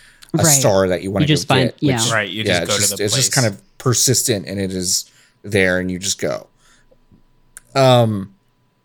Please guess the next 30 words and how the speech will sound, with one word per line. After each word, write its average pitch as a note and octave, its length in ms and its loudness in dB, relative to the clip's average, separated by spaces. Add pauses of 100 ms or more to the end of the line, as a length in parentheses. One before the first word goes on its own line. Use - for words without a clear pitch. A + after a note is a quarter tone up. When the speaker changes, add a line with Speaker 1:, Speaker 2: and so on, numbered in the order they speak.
(840)
Speaker 1:
this E3+ 320 4
was, A3 460 4 (120)
I C3 100 6
did D#3 180 2
the D#3+ 100 4
exact B2 460 2
same C#3+ 180 0
thing, A#2 240 0
Merritt. F#2 400 0
This A#2 160 0
was, B2+ 140 -2
like, A#2 140 -2
the G#2+ 100 -2
first - 640 -2
time C3+ 580 2
I G#2+ 120 0
really, G#2+ 840 -2 (920)
um, G2 600 0 (1300)
framed C3+ 920 2
Galaxy G#2+ 720 2
in F#2 80 -6
a G2+ 60 0
way F#2+ 220 0
that's F#2 220 0
like, F#2+ 160 -4
this A#2+ 360 2
is E3+ 200 0
like G#2 460 0
Mario G2 460 2
three. F2 720 -10